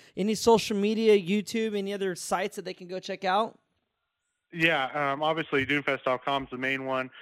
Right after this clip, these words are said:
Speaker 2: Uh, Dunefest has their, uh, Facebook page also, which is another great one to follow, and that'll get you up to speed. I know they just announced the dates for next year yesterday, and, uh,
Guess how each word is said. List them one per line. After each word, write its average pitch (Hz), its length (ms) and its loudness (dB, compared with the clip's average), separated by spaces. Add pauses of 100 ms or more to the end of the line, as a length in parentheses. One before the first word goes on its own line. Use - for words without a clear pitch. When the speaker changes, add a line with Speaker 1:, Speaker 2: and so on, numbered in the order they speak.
(160)
Speaker 2:
Uh, 127 180 2
Dunefest 135 560 -2
has 135 360 0 (140)
their, 127 280 -2 (260)
uh, 117 220 -2 (100)
Facebook 147 320 -2
page 143 240 2
also, 147 400 -2
which 147 160 -6
is 123 120 -12
another 123 280 -4
great 127 220 -4
one 123 180 -4
to 120 80 -18
follow, 123 460 0 (340)
and 123 160 0
that'll 160 220 2
get 143 140 2
you 135 120 4
up 131 140 0
to 123 60 -12
speed. 135 320 0
I 120 100 0
know 127 180 0
they 131 140 -2
just 127 240 -6
announced 120 400 -4
the 113 100 -10
dates 120 240 0
for 110 160 -10
next 117 320 -6
year 156 300 -6
yesterday, 143 600 -4 (440)
and, 123 360 0
uh, 123 220 0